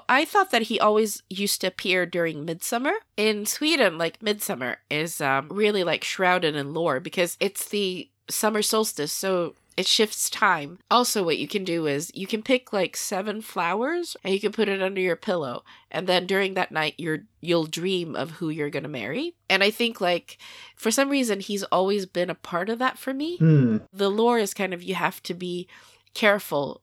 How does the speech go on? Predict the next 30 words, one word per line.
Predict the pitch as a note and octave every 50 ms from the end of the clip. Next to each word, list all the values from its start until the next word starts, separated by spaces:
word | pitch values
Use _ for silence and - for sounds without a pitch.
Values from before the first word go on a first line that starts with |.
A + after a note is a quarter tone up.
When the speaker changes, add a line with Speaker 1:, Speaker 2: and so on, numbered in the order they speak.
| _ _ _
Speaker 1:
from | - - - F3+ F3 F3 E3+ D#3+ D#3+
the, | E3 D3+ D#3 D3+ D3+ D3 - - -
from | - - F3+ E3 E3 D#3+
Näcken | D#3+ E3 - _ - - F3+ F3+ F3+ F3+ _ _
because | - E3 - G3 F3+ D#3+ D3+ D3+ -
he'll | - - F3
try | E3 - - - E3+ E3 D#3+ E3
and, | D#3 D3+ D3+ D3+ D#3 D#3 D3+ C#3 - - _ _ -
uh, | B2
seduce | D#3+ - - E3 D#3+ F3 F3 F3+ - - - C#3
you | B2+ C3 D3 - - -
and | - C3 C3+ D3 D3 D#3
do | - E3
something | D#3+ - - D3+ E3 - - -
harmful | - - F3 E3+ E3+ - - D3+ C3+ -
to | - - G2+
you. | C#2+ G#1 - - G2+ - -
And | E3+ F#3
also | - G3 A#3+ A3+ - G#3+ F#3
his | F3+ F#3 E3+ E3 E3+
name | F#3 G3 G#3 G3+ F#3 E3 C#3 -
is | - C#3 C#3 E3 F3
Näcken, | E3+ D#3+ E3+ - _ - - G#3+ A#3+ D4 D#4+ - - - - - - _ _
which | - F#3 F#3 F#3 - - - - - - - _ _ _ -
I | F3+ G#3+ A#3+ B3 B3+ B3+ B3 B3+ B3 A#3 - - _ _ _ _ -
always, | F3 F3+ F3 F3+ F#3 F#3+ F#3 F#3+
like, | F#3 F3 - -
literally | F3+ G3+ A3 - - - G#3+ G3+ F3+ -
translate | - - - F3+ E3+ E3+ F3+ F3+ D#3+ - - -
to, | - E3+ D#3+ D#3 B2+ G#2+ -